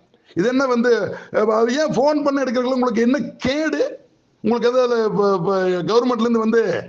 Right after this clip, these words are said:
இந்த மாதிரி விவசாய சங்கம் எல்லாம் கூப்பிட்டா ஃபோன் எடுக்கணும், இதெல்லாம் ரகசிய சுற்றறிக்கை ஏதாவது வந்திருக்குதா? உங்களுக்கு வந்து உங்க போன்ல இருந்து, போனுக்கு ப-, பீஸ்ல இருந்து,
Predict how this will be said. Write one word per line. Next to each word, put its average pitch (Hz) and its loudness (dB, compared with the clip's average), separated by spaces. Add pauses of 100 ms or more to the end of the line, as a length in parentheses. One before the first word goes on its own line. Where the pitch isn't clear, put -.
(180)
இந்த 202 2
மாதிரி 226 2
விவசாய 220 2
சங்கம் 202 -2
எல்லாம் 214 0
கூப்பிட்டா 196 0
ஃபோன் 202 0
எடுக்கணும், 202 0
இதெல்லாம் 196 2
ரகசிய 220 -2
சுற்றறிக்கை 190 -2
ஏதாவது 180 0
வந்திருக்குதா? 165 -2 (1800)
உங்களுக்கு 233 2
வந்து 240 0
உங்க 208 2 (100)
போன்ல 233 2
இருந்து, 220 2 (580)
போனுக்கு 220 2 (220)
ப-, 170 -2
பீஸ்ல 220 0
இருந்து, 220 2